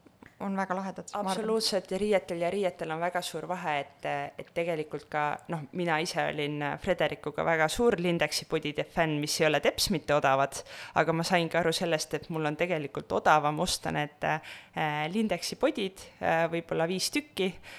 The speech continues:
Speaker 2: äh, mis ei ole mul nagu hetkega välja veninud
Speaker 1: Mm.
Speaker 2: ja, ja tegelikult nagu ka lapsele mingi hetk võib-olla pisut nagu ebamugavad. Neid saab megakaua nagu kasutada, pluss siis pärast saab järelturul, turul maha
Speaker 1: Just.
Speaker 2: müüa, on ju. Ei, absoluutselt. Äh, kuigi noh,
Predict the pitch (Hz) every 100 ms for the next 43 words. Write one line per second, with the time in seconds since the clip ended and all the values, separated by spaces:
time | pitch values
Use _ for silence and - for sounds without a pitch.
0 | - 180 175 175 180 - 190 175 190 214
1 | 175 160 156 156 - 156 156 160 190 196
2 | - 160 151 147 147 151 170 185 170 170
3 | 185 170 156 156 156 151 147 143 - -
4 | 156 147 - 170 165 156 147 147 - 147
5 | 143 156 170 - 160 147 165 160 147 147
6 | - 156 151 147 185 180 - 143 - 175
7 | 175 156 254 320 208 180 - - - -
8 | 196 190 - 185 202 185 160 170 165 151
9 | 156 151 151 180 285 262 - 165 160 185
10 | - 185 - 202 202 202 226 220 214 190
11 | 196 202 214 - - 226 202 196 240 190
12 | 151 151 151 156 160 - - - 185 202
13 | 202 220 208 208 165 - - - 170 165
14 | 170 226 180 170 196